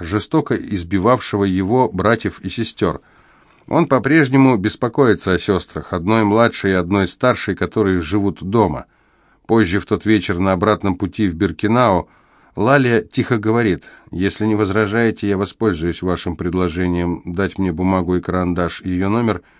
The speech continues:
тридцать четыре девятьсот два». После ужина Лаля бесшумно проскальзывает в блок семь. Капу сердито смотрит на него, но ничего не говорит. Лаля делится с товарищами по бараку дополнительным вечерним пайком,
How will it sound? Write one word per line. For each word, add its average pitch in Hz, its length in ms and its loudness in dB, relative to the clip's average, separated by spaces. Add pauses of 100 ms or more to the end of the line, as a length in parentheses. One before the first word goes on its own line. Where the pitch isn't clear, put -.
(260)
тридцать 95 400 -6
четыре 117 340 -4
девятьсот 90 500 -2
два». 82 300 -2 (920)
После - 340 -4
ужина 110 340 0
Лаля 95 280 2
бесшумно 85 560 -2
проскальзывает 82 720 -4
в 78 40 -12
блок 82 300 -2
семь. 113 300 -2 (520)
Капу 90 300 -2
сердито 85 420 -4
смотрит 107 480 -2
на 117 40 0
него, 117 280 2
но 101 80 2
ничего 87 400 -2
не 104 120 -2
говорит. 90 460 -4 (640)
Лаля 123 280 0
делится 120 420 -2
с - 60 -12
товарищами 107 580 2
по 92 140 -4
бараку 95 440 0
дополнительным 98 720 0
вечерним 90 560 -2
пайком, 110 580 -2